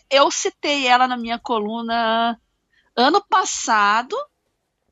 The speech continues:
naquela época que, logo no comecinho da quarentena, que tava todo mundo em casa ainda, daí os, os artistas estavam fazendo live, lembra disso?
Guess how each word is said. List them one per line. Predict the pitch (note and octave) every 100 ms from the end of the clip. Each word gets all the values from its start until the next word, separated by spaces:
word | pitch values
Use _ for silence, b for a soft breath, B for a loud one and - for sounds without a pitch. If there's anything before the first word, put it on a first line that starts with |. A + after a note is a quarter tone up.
| _ C#4+
naquela | F4 A#4 C5 B4+ G#4 A#4+
época | - G4+
que, | F#4
logo | E4+ - G4 C#5+
no | C#5+
comecinho | G#4+ F4+ - E4+
da | D#4+
quarentena, | - C#4+ C4+ A3+ A3 C4+ D4 C4+ A#3+ A3+ G#3 G#3
que | -
tava | C4+ C4
todo | C#4+ C4+
mundo | C4+
em | B3+
casa | - D4+ A#3+ C4 B3 A3 A#3
ainda, | G3+ A#3+ C4 A#3+ A#3
daí | A#3+ B3
os, | B3+ -
os | B3+ A#3+
artistas | A#3+ - -
estavam | C4+ B3
fazendo | B3+ B3 B3
live, | F#3+ F3+ G#3+ B3 A3+ G#3
lembra | G#3 D#4 D4 A#3+
disso? | D4 C4 G#3 -